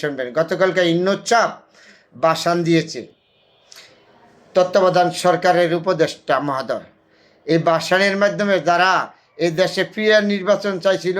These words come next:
এই নির্বাচন চাইছিল, গণভোট চাইছিল, সব কিছু করছিল, লাস্টে এগুলি কোনোটাই সফল হয় নাই।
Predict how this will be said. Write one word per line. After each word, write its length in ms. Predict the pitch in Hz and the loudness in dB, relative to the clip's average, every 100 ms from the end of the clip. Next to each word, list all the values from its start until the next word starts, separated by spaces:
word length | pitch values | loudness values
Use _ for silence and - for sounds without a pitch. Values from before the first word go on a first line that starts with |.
| 196 | 0
এই 80 | 190 190 | 0 0
নির্বাচন 380 | 175 185 196 180 | 0 -2 -2 -4
চাইছিল, 320 | 185 165 170 185 | -2 -2 0 0
গণভোট 480 | 170 180 180 175 180 185 | 2 2 2 2 0 0
চাইছিল, 260 | 180 175 185 - | -2 -2 -2 0
সব 120 | 170 170 | -2 -2
কিছু 220 | 175 180 | -6 -4
করছিল, 300 | 170 170 165 131 - - - - | -4 -4 -2 -4 -6 -14 -20 -4
লাস্টে 360 | 160 180 175 202 | 0 0 0 -2
এগুলি 220 | 202 202 202 | 0 0 -2
কোনোটাই 360 | 214 220 226 233 - | 0 0 2 0 2
সফল 240 | 220 214 220 | 2 4 4
হয় 140 | 247 | 4
নাই। 140 | 277 | 4